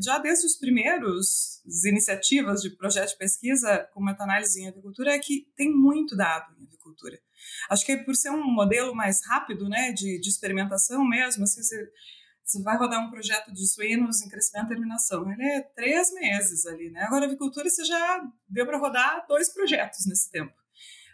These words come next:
Ahn, no ciclo inteiro, inclusive, <laughs> da, do pintinho até chegar no abate.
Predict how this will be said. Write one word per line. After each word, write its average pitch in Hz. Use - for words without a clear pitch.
Ahn, 190
no 226
ciclo 240
inteiro, 392
inclusive, 285
<laughs> -
da, 285
do 269
pintinho 269
até 302
chegar 285
no 294
abate. 208